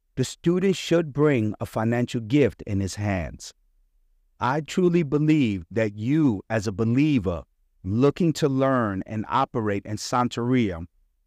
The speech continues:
when you start to go through the process of the initiation with the godparent, you should spend one hour every week writing down a bunch of questions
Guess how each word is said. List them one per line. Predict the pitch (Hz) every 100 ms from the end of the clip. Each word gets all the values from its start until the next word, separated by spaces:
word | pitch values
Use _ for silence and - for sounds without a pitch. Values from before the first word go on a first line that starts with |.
| -
when | 131 139
you | 143
start | - - 180 -
to | 185
go | 165
through | 165 160
the | 143
process | - - 139 139 - 110 -
of | 110
the | 107
initiation | 110 117 123 - 120 120 123 123 123 135 _ _
with | 110 110
the | 98
godparent, | 117 113 120 - 117 98 92 90 - _ _
you | - 110 135
should | - 127
spend | - - 123 113 101 95
one | 123 160 196 208 -
hour | 143 143 110 -
every | 127 131 127 156
week | 151 127 120 107 - _ _ _ _
writing | 90 104 123 165 185 185
down | 156 131 117
a |
bunch | 101 117 147
of | 175
questions | - - 175 - - 101 92